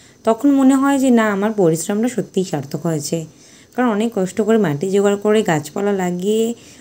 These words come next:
গরুর খাওয়ার হাত থেকে বাঁচিয়ে অনেক কষ্টেই ফুল ফোটে। আর এই ফুল দেখলেই মন যেন ভরে ওঠে। তাই ভাবলাম বেল ফুল থাকতে থাকতে পড়ে যায়, তাই পড়ে যাওয়ার আগে এটাকে যদি আমি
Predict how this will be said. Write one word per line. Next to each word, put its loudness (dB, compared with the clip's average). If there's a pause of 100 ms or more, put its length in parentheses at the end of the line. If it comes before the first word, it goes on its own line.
(200)
গরুর 6
খাওয়ার 0
হাত 2
থেকে 2
বাঁচিয়ে 0
অনেক 0
কষ্টেই -2
ফুল -2
ফোটে। -4 (480)
আর -6
এই 0 (120)
ফুল 4
দেখলেই 2
মন 2
যেন 2
ভরে -2
ওঠে। -6 (380)
তাই -4
ভাবলাম 0
বেল 2
ফুল -4
থাকতে 0
থাকতে 2
পড়ে 4
যায়, -4 (360)
তাই 0
পড়ে 4
যাওয়ার 4
আগে 6
এটাকে 4
যদি 2
আমি 2